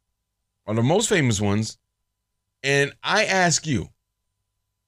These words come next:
who really gives a shit? For example, the J F K assassination.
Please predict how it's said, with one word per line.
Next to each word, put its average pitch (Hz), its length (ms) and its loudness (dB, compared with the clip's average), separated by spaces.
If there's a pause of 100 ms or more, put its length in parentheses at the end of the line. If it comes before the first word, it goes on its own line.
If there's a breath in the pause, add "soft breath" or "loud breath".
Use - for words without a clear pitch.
(1300)
who 165 580 0 (400)
really 131 720 2 (400)
gives 117 720 0
a 101 160 0
shit? - 720 -2 (2000)
For 160 200 0
example, 117 560 0 (2000)
the 95 100 -4
J 104 220 2
F 98 140 0
K 92 220 -2
assassination. 80 840 -2